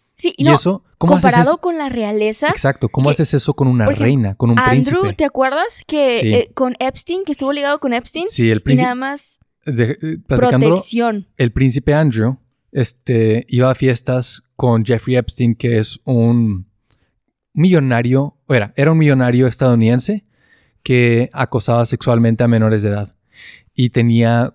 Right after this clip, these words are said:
Speaker 2: como un círculo de, de, digamos, pedofilia, para resumir. Pero el punto es que tenía tanto dinero que se escapó de la ley por años. Y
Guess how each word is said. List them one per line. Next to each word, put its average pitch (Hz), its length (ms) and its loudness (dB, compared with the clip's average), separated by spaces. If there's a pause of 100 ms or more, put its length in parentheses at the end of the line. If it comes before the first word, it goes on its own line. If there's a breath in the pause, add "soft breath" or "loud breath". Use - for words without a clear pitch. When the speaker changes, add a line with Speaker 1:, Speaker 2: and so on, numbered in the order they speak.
Speaker 2:
como 131 240 0
un 120 100 0
círculo 139 640 0
de, 127 500 2
de, 120 300 0
digamos, 127 460 2
pedofilia, 117 520 0
para 104 240 -2
resumir. 104 460 -2 (680 soft breath)
Pero 117 240 4
el 113 120 2
punto 135 280 0
es 127 120 -2
que 139 120 -2
tenía 131 240 2
tanto 135 220 0
dinero 131 320 2
que 131 120 0
se 120 100 -2
escapó 120 400 -2
de 123 60 2
la 123 120 2
ley 113 240 2
por 113 500 -2 (840)
años. 151 600 -2 (420)
Y 143 380 0